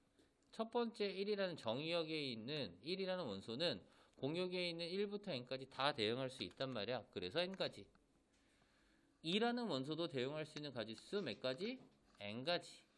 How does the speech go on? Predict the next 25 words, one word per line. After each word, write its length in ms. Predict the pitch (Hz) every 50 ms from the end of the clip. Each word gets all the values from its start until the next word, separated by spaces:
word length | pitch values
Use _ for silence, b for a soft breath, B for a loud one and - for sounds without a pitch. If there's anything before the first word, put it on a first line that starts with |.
| b b b b b b b b b b b b -
일도 360 | 160 185 180 131 - - 92 -
N가지, 680 | - 143 160 160 165 165 160 151 - 147 147 147 143 143 -
이도 320 | 180 190 180 - - 101 117
N가지, 640 | 135 156 151 156 156 151 151 151 151 151 151 156 B B B B B B
삼도 440 | - - - 269 240 175 95 90 95
N가지, 640 | 120 143 151 160 165 165 160 156 156 156 160 165 - _ _ _
쭉 220 | - 202 214 208 202
해서 140 | 180 185
마지막 520 | 147 107 98 101 104 98 117 117 139 139 - -
R도 420 | 107 107 104 104 101 95 143 151
N가지. 540 | 143 147 156 156 151 147 143 143 - 104 98 - - B B B B B B B B B
그러다 340 | - 123 131 131 147 160
보니까 600 | 156 139 120 107 110 101 - - 170 165 127 104 - - - B B B B B B B B B B B B _ _ _ -
얘네들은 640 | 117 131 147 160 151 156 156 156 156 156 156 151 -
총 240 | - - 208 190 131
R개 300 | 107 110 123 - 160 151
맞나요? 400 | 127 113 113 123 135 156 185 196 - - _ _ _ _ _ _ _ _ _ _ _ _ _ - - - - -
그래서 300 | - 98 95 - 151 120
여기서 300 | 104 120 147 175 180 185
나올 240 | 151 110 107 120 131
수 100 | - 156
있는 140 | 156 143
모든 440 | 117 104 131 180 233 269 247 254 240
함수의 360 | 214 196 180 160 170 165 147
개수는 520 | 120 101 - - 101 98 127 156 180 202